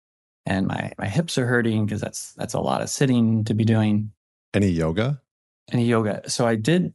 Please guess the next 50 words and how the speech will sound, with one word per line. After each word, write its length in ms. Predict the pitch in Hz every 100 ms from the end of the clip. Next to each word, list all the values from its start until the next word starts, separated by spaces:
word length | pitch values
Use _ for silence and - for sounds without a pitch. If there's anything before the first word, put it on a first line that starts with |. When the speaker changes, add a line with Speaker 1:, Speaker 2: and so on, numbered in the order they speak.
| _
Speaker 1:
was 240 | 123 117
stretching 640 | - - 123 - 160 165 -
each 280 | 139 131 -
morning, 520 | 104 101 120 151 190 -
which 280 | 117 104 98
Speaker 2:
Okay. 260 | 92 78 65 _ _ -
Speaker 1:
actually, 460 | - 110 104 104 -
that 160 | - -
reminds 340 | 110 123 131
me 120 | 107
that 340 | 95 98 98 - _ _
it 140 | - - _ -
really 320 | 131 147 110
transformed 640 | - 135 139 - 113 110
my 160 | 98 92
body. 460 | - 104 120 - -
My 160 | 101 104
hips 480 | - 135 131 -
Speaker 2:
Uh-huh. 120 | - 113
Speaker 1:
pre 640 | - 123 127 127 131 127 - _ _ _
that 160 | 117
retreat 380 | 120 120 131 131
and 180 | 104 -
after, 440 | 110 113 - 165
like, 180 | - 98
my 140 | 107 104
hips 220 | 127 -
are 100 | 107
open 260 | 113 110 104
now 260 | 98 98
and 120 | 98
I 80 | 101
can 160 | 101 101
sit 240 | - 107
in 100 | 104
a 60 | 101
way. 420 | 95 101 95 104 -
I've 180 | 101 -
been 140 | 101
sitting 300 | - 117 107
the 80 | 98
rest 200 | 104 -
of 40 |
my 100 | 101
life 380 | 95 101 104 -
in, 260 | - 104 110
in 80 | 98
a 40 |
much 260 | 101 101 -
more, 380 | 95 95 95